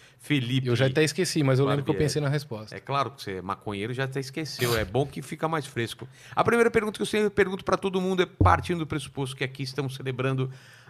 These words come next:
Speaker 1: a sua, o seu ponto mais alto da carreira, olhando pra trás, tem algum momento difícil, algum momento que você, que você lembre como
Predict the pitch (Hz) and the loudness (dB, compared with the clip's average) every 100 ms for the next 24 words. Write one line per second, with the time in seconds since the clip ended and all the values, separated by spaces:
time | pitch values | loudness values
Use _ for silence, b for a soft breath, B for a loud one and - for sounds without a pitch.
0 | B - 131 117 - - 120 117 101 101 | B -2 -2 -2 -8 -8 -2 0 0 -4
1 | 131 120 113 110 92 101 98 95 90 98 | -4 -4 -4 -4 -4 -4 -6 -10 -12 -10
2 | 82 107 120 90 - b 113 117 120 101 | -8 -6 -6 -8 -12 b -4 -2 -2 -6
3 | - 117 117 120 117 113 110 110 101 98 | -4 -4 -2 -2 -2 -2 -2 -4 -8 -14
4 | - 165 - 98 107 101 101 - - 92 | -10 -10 -8 -8 -6 -6 -8 -12 -14 -14
5 | - b b b - 95 104 135 131 - | -16 b b b -10 -8 -4 -4 -4 -10
6 | 98 95 | -12 -12